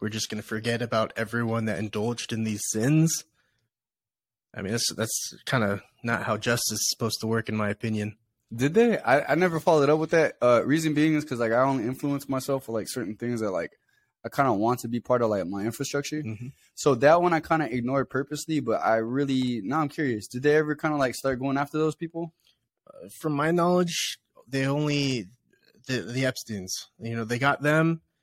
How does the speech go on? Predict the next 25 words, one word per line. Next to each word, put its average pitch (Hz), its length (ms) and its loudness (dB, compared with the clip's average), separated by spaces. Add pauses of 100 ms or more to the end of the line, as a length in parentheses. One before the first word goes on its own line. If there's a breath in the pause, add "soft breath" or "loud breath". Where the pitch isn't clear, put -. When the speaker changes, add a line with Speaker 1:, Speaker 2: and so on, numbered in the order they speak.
(240)
Speaker 1:
for 117 500 0
the 110 440 -8
trafficking, 127 520 -2
obviously, 131 800 -2 (180)
and, 113 440 -2
um, 110 520 -2 (840)
the 113 180 -2
list 120 380 0
that 113 180 -4
they 110 160 0
had 123 540 0
of 110 280 -6
multiple 110 460 -4
people 113 440 -4
that 104 340 -2
have 104 280 -8 (140)
partaken 127 800 0 (540)
in 110 520 0
these, 110 420 -2
uh, 85 1120 -2 (540)
activities 143 720 2 (180)
have 107 180 -2
not 113 220 -4
been 117 120 -4
reprimanded, 104 640 -6